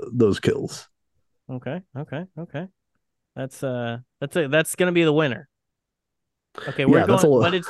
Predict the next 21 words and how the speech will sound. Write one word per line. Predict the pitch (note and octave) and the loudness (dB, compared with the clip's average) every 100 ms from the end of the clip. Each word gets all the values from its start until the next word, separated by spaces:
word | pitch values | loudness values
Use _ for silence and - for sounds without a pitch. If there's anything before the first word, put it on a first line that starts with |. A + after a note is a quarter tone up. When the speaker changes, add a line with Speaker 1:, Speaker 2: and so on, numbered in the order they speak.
| D3+ | -2
Speaker 2:
but | F3+ | 0
it | F#3+ | 0
is | F#3+ | -4
three | - G3 F#3+ | -6 -6 -2
people. | G#3 F#3+ A2+ | -4 -4 -10
So | - D3 | -10 -6
we, | D3 | -6
do | D3 D3 | -4 -4
we | D3+ | -2
divide | C#3+ D3+ D3 | 0 0 2
it | |
by | C3 B2 | 0 -2
three? | D#3 C3+ - _ _ _ - | -4 -8 -10 _ _ _ 0
Speaker 1:
I | D3+ | 4
think | G#3 | 4
we | F#3+ | 4
divide | D3+ C#3+ | 4 4
it | A2+ | 2
by | G2+ | -2
three. | - - - _ _ _ _ _ _ _ _ - | -6 -16 -20 _ _ _ _ _ _ _ _ -10
Speaker 2:
Okay, | B2+ B2+ A#2 | -8 -8 -10